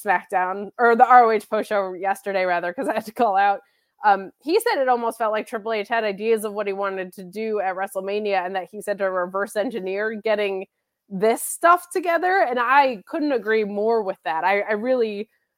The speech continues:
um, thought that was a, a pretty inspired way of thinking, 'cause it, it did feel more like we were reverse engineering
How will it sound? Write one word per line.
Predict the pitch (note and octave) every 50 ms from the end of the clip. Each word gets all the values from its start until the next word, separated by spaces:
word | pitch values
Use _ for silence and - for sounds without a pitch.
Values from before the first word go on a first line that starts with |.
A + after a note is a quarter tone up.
| _ -
um, | G3+ G3 F#3+ F#3 F3+ F3+ F3 F3 - _ _
thought | - F3 G#3+ A3
that | A3 G#3+
was | G#3 G3+ G3
a, | G3+ F#3+ F#3 F3+ -
a | G3+ G3+ - _ _ _ _ _ -
pretty | C4 B3 A#3+ A3+
inspired | G3+ - - - G#3+ G#3+ G#3+ G#3 G3
way | G#3 G3+ G3 F#3+
of | F#3 -
thinking, | - F#3+ F#3 F3+ G3 F3+ F3
'cause | F3 F3 G3
it, | G#3 G3 F3
it | G#3+ A3 -
did | - B3 B3+ A3
feel | - - B3 A3 G#3
more | G3+ G3 G3 G3
like | F#3+ F#3+ G3 - G#3
we | G3+
were | G3 G3 G3 G3 F#3+ F#3
reverse | F3+ F3+ F#3+ F#3+ G3 -
engineering | F#3+ F#3+ A#3+ G#3+ - G3+ G3+ F#3+ F#3 F#3 F#3 F#3 F#3 F#3 F#3